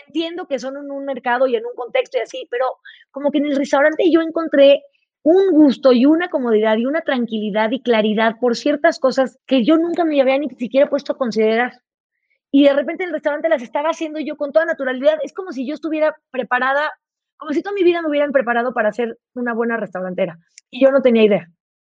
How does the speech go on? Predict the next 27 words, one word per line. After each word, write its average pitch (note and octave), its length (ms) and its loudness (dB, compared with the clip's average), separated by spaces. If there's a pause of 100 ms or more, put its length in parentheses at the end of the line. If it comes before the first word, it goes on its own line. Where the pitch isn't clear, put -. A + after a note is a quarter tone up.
(140)
que A#3+ 140 4
eso A#3+ 180 4
podía A3 280 2
ser. G3 200 -6 (380)
Entonces, D#4 460 0
en D4 200 -2
Contramar D#4 420 0
yo F#4 100 -2
descubrí D#4 440 -4
que E4 220 -2
eso E4 180 -6
podía C4+ 300 0
ser. D#4+ 240 -2 (480)
Y B3 120 0
fue C4+ 460 2 (160)
un A#3 180 -2
gran A#3 160 0
descubrimiento, G3+ 640 -6
porque F3+ 240 -10
es F3+ 140 -8
padrísimo G#3 500 0
descubrir G#3 380 2
eso B3+ 180 2
cuando G#3 180 -2
tienes A#3+ 180 0
veintitrés A3 420 2
años. D#4 360 -2